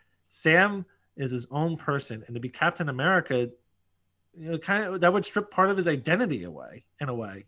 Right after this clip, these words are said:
I mean, it could, it could threaten, like, he could totally be his own Captain America, but, you know, there,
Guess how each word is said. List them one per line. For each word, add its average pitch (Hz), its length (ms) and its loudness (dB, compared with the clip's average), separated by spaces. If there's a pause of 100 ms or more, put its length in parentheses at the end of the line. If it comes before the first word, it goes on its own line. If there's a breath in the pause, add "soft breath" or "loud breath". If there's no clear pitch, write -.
(160)
I 180 60 2
mean, 180 120 4
it 165 120 4
could, 226 240 8
it 131 120 -4
could - 160 -2
threaten, 196 280 4
like, 160 300 0
he 170 120 -4
could 160 140 -2
totally 160 220 4
be 147 100 -2
his 139 120 0
own 151 120 -6
Captain 139 300 -4
America, 160 340 -2
but, 110 180 -8 (120)
you 139 100 -8
know, 117 80 -6
there, 139 220 0